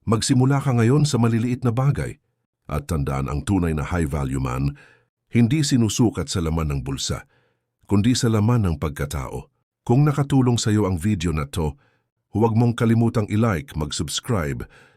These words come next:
at i-share sa tropa mong kailangan ding marinig ito. Dahil baka siya rin, akala niya kailangan ng pera para tumaas ang value niya.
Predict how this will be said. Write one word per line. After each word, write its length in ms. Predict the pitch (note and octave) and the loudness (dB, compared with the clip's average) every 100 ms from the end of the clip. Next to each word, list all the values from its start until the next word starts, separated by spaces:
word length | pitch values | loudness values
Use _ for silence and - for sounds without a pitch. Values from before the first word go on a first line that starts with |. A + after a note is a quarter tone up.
| _ - | _ -8
at 160 | F#2 | -6
i-share 400 | - F2 B2+ A2+ | -4 -2 0 2
sa 80 | - G#2 | 0 0
tropa 280 | - A2+ G#2+ | 0 0 2
mong 240 | G2+ G2 | 2 2
kailangan 440 | G2+ F#2 G2+ G#2 F#2+ | 0 0 2 0 2
ding 160 | F#2+ F#2+ | 2 2
marinig 440 | F2+ F2+ D#2+ D2 | 2 0 0 -4
ito. 240 | - C#2+ - _ _ _ _ _ _ | -4 -6 -6 _ _ _ _ _ _
Dahil 280 | C3 C3+ C#3 | 2 4 4
baka 200 | C#3+ D3 | 2 0
siya 200 | C#3+ C3 | 0 0
rin, 320 | C2+ B1 D2+ - _ _ _ _ - | -2 -4 -8 -10 _ _ _ _ -8
akala 320 | A#2 C3+ B2+ | -2 0 2
niya 200 | A#2+ A2+ | 2 2
kailangan 520 | - G#2 G2 F2 E2 | 2 0 2 2 0
ng 120 | D#2 C#2+ | 0 0
pera 320 | A2+ D2 C2+ | -2 -2 -4
para 240 | - E2 | -4 -4
tumaas 400 | D#2+ E2 D#2 D#2+ | -2 -2 -2 -2
ang 160 | E2+ D#2 | -4 -4
value 360 | D2 C2+ C2+ G3 | -4 -4 -2 -2
niya. 240 | D3+ - | -4 -8